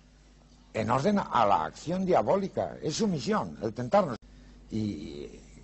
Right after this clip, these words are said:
no sé, antes lo recordaba, de que, eh, algún evangelista le llama así, eh, se presentó el tentador, vino el tentador. Eh, el tentador no en el sentido de poner a prueba, que tiene la palabra originalmente, sino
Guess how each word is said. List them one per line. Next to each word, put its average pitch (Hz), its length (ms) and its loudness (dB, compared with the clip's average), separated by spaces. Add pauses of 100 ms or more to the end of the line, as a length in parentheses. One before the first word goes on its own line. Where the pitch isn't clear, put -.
(140)
no 165 120 -8
sé, 151 180 0
antes 123 260 -2
lo 117 180 2
recordaba, 110 640 2
de 117 300 0
que, 101 240 -6 (320)
eh, 113 300 2
algún 95 400 -4
evangelista 147 560 0
le 143 100 2
llama 113 220 0
así, 110 280 -8 (480)
eh, 90 240 -8
se 131 140 -4
presentó 139 500 -2
el 135 280 -2
tentador, 127 680 2
vino 190 240 2
el 135 180 2
tentador. 117 640 2 (1200)
Eh, 104 600 -4
el 120 120 -4
tentador 170 500 4
no 202 120 4
en 160 80 2
el 135 40 4
sentido 131 380 0
de 113 80 2
poner 127 240 0
a 117 120 4
prueba, 135 340 6
que 98 80 -8
tiene 110 180 -2
la 107 80 4
palabra 104 880 4
originalmente, 113 800 -2
sino 98 360 -4